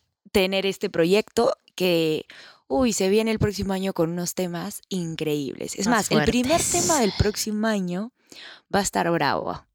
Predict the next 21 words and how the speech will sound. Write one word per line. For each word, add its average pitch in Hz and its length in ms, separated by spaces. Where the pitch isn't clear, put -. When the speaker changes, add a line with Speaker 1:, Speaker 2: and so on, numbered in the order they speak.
Speaker 1:
Va 175 60
a 190 40
estar 180 240
bravo, - 320
¿sí - 120
o - 40
no, - 120
Fa? - 240
Speaker 2:
Va 208 60
a - 20
ser 233 160
extenso, 170 580
en 139 80
realidad, 139 540
porque - 300
hay 135 80
que 143 100
hablarlo. 147 500
Speaker 1:
Ajá. 170 380
El 294 100
día 349 120